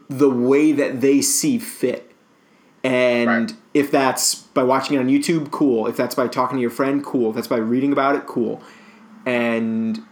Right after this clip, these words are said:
Speaker 1: that's, th-, they've, they've, like, they've cre-, they've created this, like, market demand for discussion about the game, and rather than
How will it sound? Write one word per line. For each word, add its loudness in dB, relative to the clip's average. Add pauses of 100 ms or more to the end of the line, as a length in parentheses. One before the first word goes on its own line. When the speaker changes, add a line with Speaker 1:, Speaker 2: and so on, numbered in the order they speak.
(560)
Speaker 1:
that's, 0 (140)
th-, 2
they've, 2
they've, 4
like, 2 (2250)
they've 4
cre-, 2
they've 2
created 4
this, 2
like, 0
market 2
demand 2
for 0
discussion -2
about -2
the 0
game, -4 (440)
and 0
rather 4
than 0